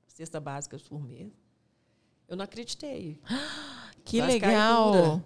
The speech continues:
Speaker 2: Instituto Unibanco?
Speaker 1: O Instituto Unibanco.
Speaker 2: Parabéns, então, pela iniciativa, Instituto
Speaker 1: Instituto
Speaker 2: Unibanco.
Speaker 1: Unibanco.
Speaker 2: Thaís,
Speaker 1: A Thaís
Speaker 2: parabéns,
Speaker 1: a-,
Speaker 2: viu?
Speaker 1: a Thaís ajudou a gente demais. Então, assim, ela, aí ela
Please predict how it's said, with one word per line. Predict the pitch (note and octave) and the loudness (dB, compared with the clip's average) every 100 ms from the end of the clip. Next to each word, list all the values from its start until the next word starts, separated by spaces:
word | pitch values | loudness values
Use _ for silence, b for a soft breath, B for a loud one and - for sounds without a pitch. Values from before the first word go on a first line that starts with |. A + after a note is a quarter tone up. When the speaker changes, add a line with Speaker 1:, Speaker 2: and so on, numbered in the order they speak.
| - | -6
Speaker 2:
Instituto | - A3+ B3+ D4 C4+ | 0 2 4 2 0
Unibanco? | A#3 F#3+ B3+ D#4+ D4 | 2 6 6 4 0
Speaker 1:
O | F#3 | -2
Instituto | E3 - - G3+ | -2 -6 -12 -12
Unibanco. | D3+ F#3+ | -2 4
Speaker 2:
Parabéns, | G#3 G#3+ G#3 G3+ G3 | 6 8 8 8 4
então, | G#3 G#3 F#3+ | 0 2 2
pela | G#3 F#3+ | 2 -2
iniciativa, | G3+ - F#3 - F#3 G3 | -2 -2 -2 0 -2 0
Instituto | G3+ - G3 G3+ | -2 -2 -2 -2
Speaker 1:
Instituto | |
Speaker 2:
Unibanco. | G3 F3 F3+ G3 E3+ | -2 2 4 2 2
Speaker 1:
Unibanco. | |
Speaker 2:
Thaís, | E3 A3+ A3 A3 A#3 B3 A#3+ A3+ - B | 6 8 8 6 2 2 0 -2 -4 B
Speaker 1:
A | B | B
Thaís | - | 4
Speaker 2:
parabéns, | G#3 A3 A#3+ G#3+ G#3 G3+ G3+ | 8 8 8 8 6 6 2
Speaker 1:
a-, | G#3+ | 0
Speaker 2:
viu? | G#3+ | 2
Speaker 1:
a | |
Thaís | G#3+ F3+ | 0 -2
ajudou | F3 E3+ D#3+ | -6 -10 -10
a | E3 | -10
gente | D#3+ E3 | -10 -12
demais. | E3+ E3+ D#3+ E3 E3 E3+ E3+ B B B - | -14 -12 -8 -8 -6 -6 -8 B B B -8
Então, | E3+ | -6
assim, | F3+ F3 F3+ E3+ | -4 -6 -4 -4
ela, | F3 E3 E3+ _ _ - | -4 -6 -10 _ _ -8
aí | F3+ F3+ | -4 -2
ela | F3+ F#3 | -2 -4